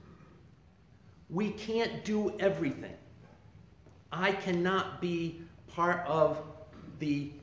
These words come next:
Green Sanctuary team and the religious education team and the Black Lives Matter team and the Sanctuary Church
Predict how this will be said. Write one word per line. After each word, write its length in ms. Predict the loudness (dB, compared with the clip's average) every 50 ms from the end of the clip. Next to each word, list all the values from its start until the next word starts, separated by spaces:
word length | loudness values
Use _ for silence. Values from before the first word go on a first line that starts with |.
| -8
Green 300 | 0 4 6 6 6 6
Sanctuary 800 | 4 2 0 0 0 0 0 0 2 4 6 6 6 6 4 2
team 560 | -2 -4 -4 -4 -4 -2 -4 -4 -4 -4 -6 -8 -12 -16 -18 -18 -18 -16 -8 -4
and 600 | -2 0 2 2 4 4 2 2 2 0 -2 -4 -8 -12 -14 -18 -18 -20 -20 -20 -20 -20 -18 -10 -8
the 340 | -6 -4 -2 -4 -4 -6 -10 -14 -16 -18 -20 -20 -20 -20 -12 -6
religious 420 | 0 2 2 4 4 2 2 2
education 720 | 2 0 0 -2 -6 -4 -2 -2 -2 -2 -2 -4 -4 -6 -6
team 600 | -6 -6 -6 -6 -4 -4 -2 -2 -2 -4 -4 -6 -10 -14 -16 -18 -20 -16 -8 -4
and 480 | -2 0 2 2 2 2 2 0 4
the 440 | 6 8 8 8 8 6 4 0 -2 -8 -10 -12 -16 -16 -18 -20 -20 -20 -20 -20 -20 -20 -20 -20 -20 -20 -20 -20 -20 -20 -20 -20 -20 -20 -12 -4
Black 300 | 0 2 2 2 2 0
Lives 320 | 0 2 4 2 2 2 0
Matter 380 | 0 2 2 2 2 2 0
team 640 | -2 -2 -4 -4 -4 -4 -4 -4 -4 -6 -6 -8 -10 -12 -16 -18 -20 -20 -20 -20 -14 -6 -2
and 220 | 0 0 0 0
the 60 | 0
Sanctuary 560 | -2 0 0 2 0 2 2 2 2 2 2 0
Church 360 | 0 2 2 2 2 2